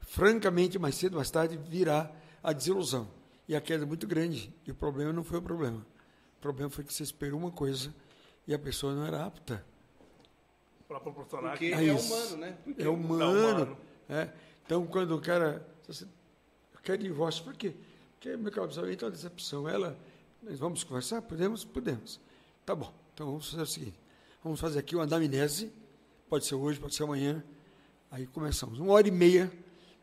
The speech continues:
Speaker 1: tratando aquele cara, aí eu vou ensinar pra ele que agora é que a esposa tá falando a verdade. Antes, ela guardava uma fachada.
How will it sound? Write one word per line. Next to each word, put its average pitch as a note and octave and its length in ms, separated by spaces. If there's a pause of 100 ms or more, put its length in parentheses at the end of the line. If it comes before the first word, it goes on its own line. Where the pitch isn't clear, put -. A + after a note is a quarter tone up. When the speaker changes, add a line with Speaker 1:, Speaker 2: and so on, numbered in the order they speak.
(120)
Speaker 1:
tratando E3 420
aquele D#3+ 200
cara, D3 360 (460)
aí C3+ 80
eu C3+ 40
vou C#3 80
ensinar D3 280
pra C#3+ 160
ele C3+ 260 (300)
que - 100
agora C#3+ 340
é - 20
que E3 100
a - 20
esposa D3+ 340
tá E3 60
falando D3 200
a C#3+ 80
verdade. D3+ 420 (380)
Antes, D#3 360 (480)
ela C#3 140
guardava F3 1000
uma F3 100
fachada. - 680